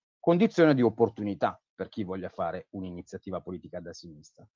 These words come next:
Seconda condizione, noi abbiamo visto la fase uno del covid, no? Da un punto di vista delle sue conseguenze politiche, poi non so se Davide è d'accordo, però di solito si dice,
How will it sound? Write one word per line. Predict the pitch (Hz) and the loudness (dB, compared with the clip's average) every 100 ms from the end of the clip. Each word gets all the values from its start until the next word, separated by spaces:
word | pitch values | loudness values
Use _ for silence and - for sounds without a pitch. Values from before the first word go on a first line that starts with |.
| _ _ _ _ | _ _ _ _
Seconda | _ 160 156 226 208 | _ -4 2 2 2
condizione, | 156 143 127 120 - 107 101 113 | 0 0 -2 -6 -8 -6 -6 -4
noi | 156 | -2
abbiamo | 180 143 131 | 2 2 2
visto | 123 139 - 117 113 | -2 -6 -2 -2 0
la | 110 107 | -2 -2
fase | 147 151 131 | 2 2 2
uno | 131 139 117 | 0 0 -2
del | 98 - | -6 -10
covid, | - 82 - 110 | -12 -12 -12 -12
no? | 101 175 - | -10 -10 -6
Da | 104 | -6
un | 107 | -4
punto | 123 117 | -8 -6
di | |
vista | 113 113 | -8 -6
delle | 120 104 | -6 -6
sue | 98 107 | -8 -12
conseguenze | 107 - 95 98 - - | -12 -12 -12 -12 -12 -8
politiche, | 127 151 147 131 156 - _ _ _ | -4 -4 -4 -6 -6 -8 _ _ _
poi | - 117 | -2 -2
non | 110 | -2
so | 107 123 | -4 -6
se | - 104 | -6 -6
Davide | 107 101 98 | -4 -6 -10
è | |
d'accordo, | 98 123 _ 107 95 107 | -10 -12 _ -6 -6 -8
però | 113 127 110 | -6 -4 -4
di | 180 | -4
solito | - 123 120 131 | 0 0 0 -4
si | - | -6
dice, | 156 113 - 143 170 | -6 -8 -6 -6 -6